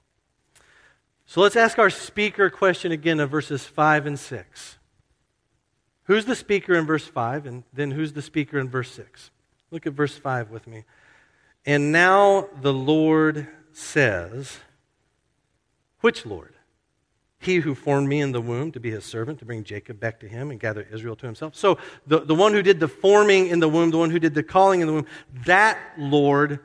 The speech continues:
says, who is that Lord that we're speaking of? That's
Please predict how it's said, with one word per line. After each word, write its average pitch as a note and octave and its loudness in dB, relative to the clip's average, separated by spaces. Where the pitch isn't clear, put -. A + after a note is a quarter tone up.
says, C#3+ 2
who F#3+ 4
is F3+ 4
that D3+ 2
Lord C3+ -2
that C3+ -4
we're C3 -6
speaking C#3+ -4
of? B2 -2
That's D3+ 0